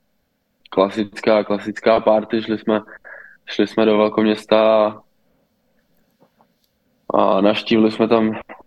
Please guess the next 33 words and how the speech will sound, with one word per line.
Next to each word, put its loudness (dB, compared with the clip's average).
ehm, 0
pár, 2
pár 2
barů 2
a, 4
a -8
samozřejmě 2
něco, 0
něco -2
jsme 0
si 0
dali, 4
ale 4
nic, -2
nic 0
velkýho, 2
no. -2
Upřímně, 2
upřímně 2
jsem 0
trošku 0
naštvaný, 2
že 0
jsem 2
ne-, 2
že -4
jsem 2
neletěl 2
zpátky 0
do 2
Česka, 0
protože 0
to 2